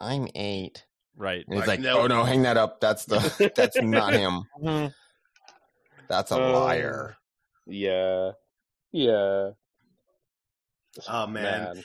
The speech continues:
Speaker 3: It makes me want a horror movie where, like, they had the clam phone in It Follows, and then they have a
Speaker 4: Oh.
Speaker 3: planchette phone in some, <laughs>
Speaker 4: Yes.
Speaker 3: like, <laughs> Ouija-based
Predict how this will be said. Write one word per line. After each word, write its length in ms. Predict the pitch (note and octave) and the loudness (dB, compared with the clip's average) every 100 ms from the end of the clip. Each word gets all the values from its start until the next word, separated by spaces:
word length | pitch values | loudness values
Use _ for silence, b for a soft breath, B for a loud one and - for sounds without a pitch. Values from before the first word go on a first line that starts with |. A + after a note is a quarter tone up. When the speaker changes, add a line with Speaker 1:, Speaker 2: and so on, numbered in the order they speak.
| B | B
Speaker 3:
It 100 | B2 | -6
makes 260 | D#3+ F3 F3+ | -2 -2 -2
me 140 | D#3+ | -4
want 240 | C3+ B2+ | 0 -2
a 60 | B2 | -2
horror 320 | A2+ G#2+ A2 | -4 -4 -4
movie 560 | G#2+ A2 A2 A2+ A2+ A2+ | -4 -6 -6 -2 -2 -2
where, 480 | G#2+ G#2 G#2 G#2 D#2 | -2 0 0 -2 -4
like, 380 | G#2 G2+ G#2 - | -6 -4 -4 -6
they 140 | G#2+ | -6
had 340 | G#2 G#2+ G#2+ F#2 | -4 -4 -4 -10
the 80 | |
clam 460 | F#2 - G2+ G2+ G#2 | -14 -6 -4 -4 -6
phone 480 | - A2 A2 A2 A2 | -8 -6 -6 -6 -8
in 400 | - G2+ G2+ G2 | -10 -10 -10 -10
It 140 | G#2+ - | -10 -10
Follows, 760 | G#2+ G2 G2 G#2 G#2+ G#2+ A2+ A2+ | -6 -4 -4 -4 -4 -6 -10 -10
and 240 | G#2 G#2 G2 | -6 -6 -4
then 160 | G#2 | -6
they 140 | A2 G#2 | -4 -2
have 220 | A2+ G#2+ | -2 -2
a 20 | |
Speaker 4:
Oh. 100 | G#2+ - | -8 -10
Speaker 3:
planchette 640 | B2 G2+ G2 - G2 - - | -8 -8 -8 -12 -12 -14 -8
phone 460 | A2 G2 G2+ G2+ G2 B B - | -6 -6 -8 -10 -14 B B -18
in 140 | G2+ | -10
some, 300 | - C3 - | -6 -6 -6
<laughs> 60 | - | -6
Speaker 4:
Yes. 800 | C#3+ G#2 G#2+ E3+ - G2+ F3 G#3 | -4 -2 0 0 0 -2 -4 -8
Speaker 3:
like, 120 | G3+ | -10
<laughs> 60 | C3 | -10
Ouija-based 1200 | D3 C#3 C3+ - E3+ - - - - - - - | -12 -12 -14 -12 -14 -16 -14 -12 -12 -14 -16 -18